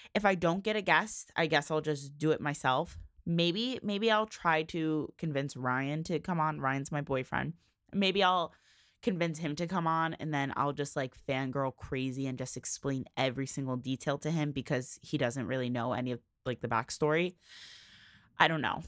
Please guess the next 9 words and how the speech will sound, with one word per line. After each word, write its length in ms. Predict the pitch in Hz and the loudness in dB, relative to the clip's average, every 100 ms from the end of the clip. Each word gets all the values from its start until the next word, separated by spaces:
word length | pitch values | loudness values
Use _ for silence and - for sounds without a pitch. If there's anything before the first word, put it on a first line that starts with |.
| - - | -12 0
It, 200 | 190 - | 0 2
it 160 | - 190 | 2 4
needs 300 | 208 220 - | 4 2 0
to 100 | 247 | 4
get 160 | 214 | 6
done. 320 | 180 127 135 - _ _ _ _ _ - | 6 4 2 -10 _ _ _ _ _ 2
But 120 | 170 | 6
right 220 | 180 285 | 6 4
now, 380 | 233 196 190 | 4 4 4